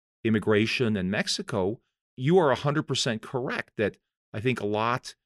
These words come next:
in the media, particularly, we're trying to portray concern over our loss of control at our two thousand mile southern border as being anti-Mexican. You know, for me,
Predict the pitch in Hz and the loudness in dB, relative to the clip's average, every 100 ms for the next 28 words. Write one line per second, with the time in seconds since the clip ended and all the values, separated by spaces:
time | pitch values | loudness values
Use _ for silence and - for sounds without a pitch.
0 | _ - 113 107 101 135 156 110 104 - | _ -8 -2 2 2 2 0 0 -2 -6
1 | 110 - 180 147 101 107 104 - 110 107 | -6 -4 -2 0 0 0 -2 -2 -2 -2
2 | 107 113 101 - 107 95 - - 127 156 | -2 -4 -6 -4 -4 -4 -6 -2 2 2
3 | 127 113 131 _ _ _ - 120 101 - | 2 0 -6 _ _ _ -4 -2 0 0
4 | 139 180 156 135 - 110 110 107 101 101 | 2 2 2 0 0 0 2 2 2 0
5 | 104 117 - 113 - 107 - 127 151 117 | 0 -2 -4 -6 -4 -4 0 2 2 0
6 | 113 98 98 92 - 135 107 107 98 98 | -2 -2 -2 -4 -6 -4 -2 -2 -2 -2
7 | 98 98 - 107 98 95 80 95 139 98 | -2 -2 -4 -4 -2 -4 -2 -2 0 -2
8 | 113 - _ _ _ 110 107 104 107 104 | -6 -8 _ _ _ -4 -2 0 0 -2
9 | - - _ _ - 95 110 110 107 107 | -4 -10 _ _ -12 -2 0 2 0 -2
10 | 104 113 127 131 147 - - - - _ | -4 -6 -4 -4 -4 -6 -8 -10 -12 _
11 | _ _ _ - 104 - 110 110 135 143 | _ _ _ -4 -4 -2 0 2 2 0
12 | 147 | -4